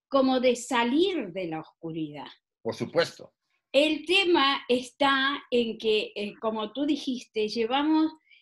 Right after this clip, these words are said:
Speaker 1: seguramente y llevaremos en el futuro muchas vidas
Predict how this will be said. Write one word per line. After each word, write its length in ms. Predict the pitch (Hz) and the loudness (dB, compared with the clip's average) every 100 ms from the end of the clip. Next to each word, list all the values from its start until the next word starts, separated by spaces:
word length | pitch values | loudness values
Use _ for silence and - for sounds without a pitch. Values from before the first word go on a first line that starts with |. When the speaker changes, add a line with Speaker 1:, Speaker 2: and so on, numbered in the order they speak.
| _ | _
Speaker 1:
seguramente 960 | - - 233 233 294 311 277 277 269 247 | -16 -4 -2 0 2 4 4 2 0 -4
y 160 | 220 | -2
llevaremos 720 | 190 202 196 196 254 302 285 | -2 -2 -2 0 0 2 -2
en 120 | 269 | -2
el 120 | 233 226 | -4 -6
futuro 520 | 220 220 226 214 202 | -8 -4 -2 -2 -2
muchas 1120 | 202 220 254 302 349 453 440 - 277 214 - | -2 2 4 6 4 2 -6 -4 -2 -2 -6
vidas 800 | 190 214 190 170 175 196 294 320 | -8 -8 -6 -8 -6 -4 -6 -10